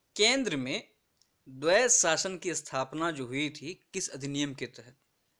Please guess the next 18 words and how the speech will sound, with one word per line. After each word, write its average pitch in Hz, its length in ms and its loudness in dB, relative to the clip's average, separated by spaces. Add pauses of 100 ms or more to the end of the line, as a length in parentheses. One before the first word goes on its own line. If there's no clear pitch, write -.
(920)
तो 135 40 -14
ध्यान 139 220 -4
रखिए, 175 420 -2 (520)
केंद्र 233 400 0
में 170 260 -4
द्वैध 175 240 4
शासन 147 340 -4
की 143 140 -10
स्थापना 135 460 -6
हुई 208 380 -2 (300)
भारत 156 460 2
सरकार 147 400 -2
अधिनियम 135 500 -6
उन्नीस 123 320 -10
सौ 185 100 -4
पैंतीस 123 480 -12
के 135 160 -8
तहत। 139 440 -2